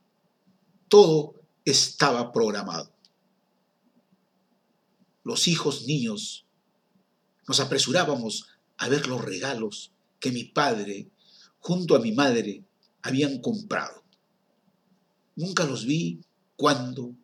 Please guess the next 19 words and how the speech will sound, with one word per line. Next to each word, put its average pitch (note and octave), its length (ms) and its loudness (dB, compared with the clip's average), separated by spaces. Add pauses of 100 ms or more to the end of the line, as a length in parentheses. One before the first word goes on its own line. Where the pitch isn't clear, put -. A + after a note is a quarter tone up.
(300)
ni B2 140 -4
cómo. F2 340 -8 (1400)
Nosotros E3+ 640 -4 (180)
solo F3+ 360 -2
dejábamos G#2 800 -4 (120)
nuestro - 320 -2
pedido B2 460 -4 (840)
en - 140 -4
un G3 160 -4
papel-, D3+ 580 -4
pepeli-, D3+ 480 -4
papelito A2+ 840 -4 (220)
en C3 140 -2
la G#2+ 80 0
urnita. G2+ 640 -8 (2000)
Allí A#2+ 260 -4
estaban A#2 640 -4 (760)
la G2+ 180 -6
pelota, G#2+ 720 -2